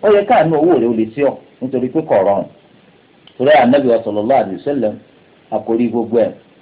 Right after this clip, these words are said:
ó ní, "Man amila amalan laysa alayhi amruna fahuwa radd." Ẹnikẹ́ni tó bá ti fẹ́ kan nídìí ẹ̀sìn yìí, tí èsì àwọn apá láti kó ṣe, Ọlọ́run ọba dá nǹkan rẹ̀ lù láyà ni o. Al-Imam Bukhari àti Muslim ló gbé jáde.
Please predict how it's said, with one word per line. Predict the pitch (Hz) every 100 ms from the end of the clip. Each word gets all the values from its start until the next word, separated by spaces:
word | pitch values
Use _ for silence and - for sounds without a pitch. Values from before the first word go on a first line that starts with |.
| -
ó | 123
ní, |
"Man | 127 131
amila | 123 131 135 135 120
amalan | 135 135 135 131 - _ _ _ _
laysa | 110 135 - 127
alayhi | 139 139 131 139
amruna | 139 135 139 139 131
fahuwa | 143 131 139
radd." | 143 - - - _ _ _
Ẹnikẹ́ni | 143 143 156 147
tó | 147
bá | 151 147
ti | 135
fẹ́ | 160 151
kan | 135
nídìí | 147 135 151
ẹ̀sìn | 139 123
yìí, | 117 117 - _ _ -
tí | 170
èsì | 156
àwọn | 139 131
apá | 139 127 147
láti | 151 147 120
kó | 135
ṣe, | 127 131 131 - _ _ _ -
Ọlọ́run | 120 135 123
ọba | 123 110 104
dá | 107
nǹkan | 104 113 107
rẹ̀ | 101
lù | 110
láyà | 120 120 104
ni | 95
o. | 85 - - - - - -
Al-Imam | 117 117 117 117 139 135 110 98
Bukhari | 101 143 143 123 110 - _ _ _ _
àti | 107 113
Muslim | 127 147 113 98
ló | 127
gbé | 123 117
jáde. | 143 135